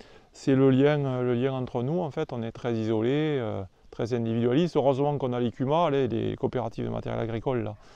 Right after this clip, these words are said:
qui nous permettent de nous réunir autour d'un outil, autour d'un bout de ferraille, mais, mais on a aussi, euh, ce lien-là qui peut être fait par les animaux, et du coup, euh, on travaille ensemble,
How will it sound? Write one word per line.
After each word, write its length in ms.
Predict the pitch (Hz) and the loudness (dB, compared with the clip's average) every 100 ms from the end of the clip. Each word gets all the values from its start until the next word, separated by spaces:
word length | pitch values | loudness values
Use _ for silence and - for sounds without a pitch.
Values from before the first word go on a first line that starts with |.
| - - - _ | -20 -20 -20 _
qui 80 | |
nous 140 | 127 123 | 0 2
permettent 320 | 127 135 131 | 2 2 2
de 180 | 117 123 | 0 0
nous 160 | 123 | 0
réunir 400 | 113 123 127 135 | 2 2 0 0
autour 300 | 117 107 117 | 0 0 -2
d'un 140 | 113 117 | 0 -2
outil, 380 | 117 - 170 139 | -4 -2 0 0
autour 280 | 104 117 | -2 -4
d'un 60 | 113 | -2
bout 120 | 110 | -4
de 60 | 113 | -6
ferraille, 360 | 117 123 160 | -4 -2 -2
mais, 300 | 147 123 127 - | -4 -4 -6 -8
mais 160 | 113 120 | -8 -6
on 200 | 120 127 | -4 0
a 100 | 127 | 2
aussi, 500 | 120 107 160 156 139 | 0 0 0 4 4
euh, 140 | 123 | 2
ce 400 | - - - - | -4 -16 -10 -2
lien-là 480 | 117 123 143 139 160 | 0 2 2 2 -2
qui 100 | 143 | -2
peut 80 | 127 | -8
être 80 | - | -4
fait 140 | 143 | -4
par 140 | 131 | -2
les 120 | 123 120 | -2 -2
animaux, 320 | 117 147 180 | -2 2 2
et 60 | |
du 100 | 131 | 2
coup, 280 | 120 160 151 | 0 0 2
euh, 140 | 120 107 - - - - | 0 -4 -10 -12 -12 -6
on 80 | 123 | -2
travaille 280 | 139 135 123 | 4 6 6
ensemble, 480 | 117 139 156 170 | 4 2 4 2